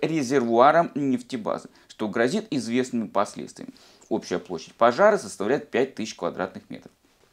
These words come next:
Местные сми со ссылкой на М Ч С сообщили, что в тринадцать ноль ноль примерно на этой же улице фиксировалось возгорание сухой травы, которое было локализовано. Друзья, ну для начала давайте все-таки наконец обсудим с вами вот эту известную формулировку.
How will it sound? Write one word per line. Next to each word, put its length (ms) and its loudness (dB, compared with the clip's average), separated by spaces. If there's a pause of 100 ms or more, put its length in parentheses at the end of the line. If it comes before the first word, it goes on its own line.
(140)
Местные 360 -4
сми 220 -4
со 140 -8
ссылкой 360 -4
на 60 -2
М 100 -4
Ч 200 -4
С 100 -10
сообщили, 440 -6 (300)
что 200 -8
в 80 -10
тринадцать 460 -4
ноль 140 -2
ноль 180 -2
примерно 540 0
на 180 0
этой 180 -8
же 120 -14
улице 320 -4 (200)
фиксировалось 640 -2
возгорание 540 0
сухой 280 -10
травы, 360 -6 (260)
которое 300 -4
было 240 -2
локализовано. 720 -6 (500)
Друзья, 240 2
ну 140 0
для 140 -2
начала 360 2
давайте 280 0
все-таки 360 -8
наконец 480 0
обсудим 460 -2
с 120 -14
вами 220 0
вот 300 -6
эту 320 -6
известную 480 -4
формулировку. 800 -2